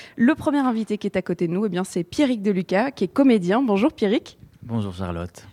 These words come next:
Speaker 1: Vous êtes la première personne, euh, qu'on interroge dans l'émission, mais vous êtes quatre, hein, en face de moi qu'on pourra entendre, euh, pendant toute l'émission. Euh, parlez-nous de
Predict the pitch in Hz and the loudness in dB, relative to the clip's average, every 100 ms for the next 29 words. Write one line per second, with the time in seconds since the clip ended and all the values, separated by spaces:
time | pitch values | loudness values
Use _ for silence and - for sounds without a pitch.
0 | - - 208 202 175 220 214 196 196 - | -18 -8 -4 -4 -4 -2 -2 -2 -6 -6
1 | 190 190 170 175 175 175 190 202 185 175 | -4 -2 -4 -4 -4 -2 -2 -2 0 0
2 | 196 - 330 240 262 247 - 190 180 - | 0 0 2 2 2 2 0 -2 -4 -6
3 | 175 190 175 185 190 196 180 185 175 175 | -6 -4 -2 -2 -2 -4 -4 -2 -2 0
4 | 214 202 180 165 214 190 190 269 254 214 | 0 2 2 2 0 0 0 0 -2 0
5 | 190 185 196 - 302 - - - - - | 0 0 -2 -2 -2 -4 -12 -18 -8 0
6 | 202 196 330 320 269 247 240 269 185 202 | 2 2 2 4 4 4 4 0 0 2